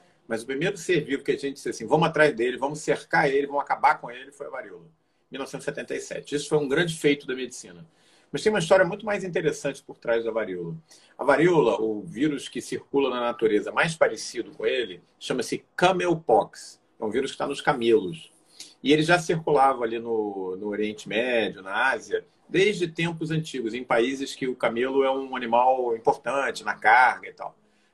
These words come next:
É, então, se acredita, a grande disseminação da varíola se deu na Europa e no norte da África por volta do ano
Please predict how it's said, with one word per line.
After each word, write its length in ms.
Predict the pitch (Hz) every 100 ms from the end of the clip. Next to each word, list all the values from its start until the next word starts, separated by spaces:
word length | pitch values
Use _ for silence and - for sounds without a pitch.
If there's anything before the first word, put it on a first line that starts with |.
| -
É, 640 | 120 120 123 123 123 113 _ -
então, 200 | 123 170
se 120 | 165
acredita, 640 | 214 170 160 165 170 101 95
a 80 | -
grande 340 | 120 190 160
disseminação 600 | - - 131 123 113 - 117
da 160 | 110
varíola 600 | 92 92 123 139 101 87 _ _
se 220 | - -
deu 280 | 107 123 123
na 160 | 117 147
Europa 560 | 127 110 139 - 98
e 40 | 92
no 100 | 101
norte 340 | 110 113 -
da 200 | 87 120
África 240 | 123 - 92
por 180 | 107
volta 260 | 107 139 143
do 160 | 123 127
ano 480 | 139 135 127 113